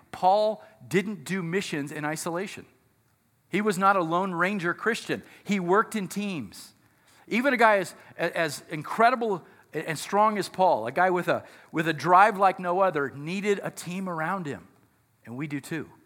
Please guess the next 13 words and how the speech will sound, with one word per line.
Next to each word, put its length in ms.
Also, 320
notice 360
again 240
that 180
he 160
used 280
both 280
Jews 360
and 240
Gentiles 540
in 80
his 240
ministry. 540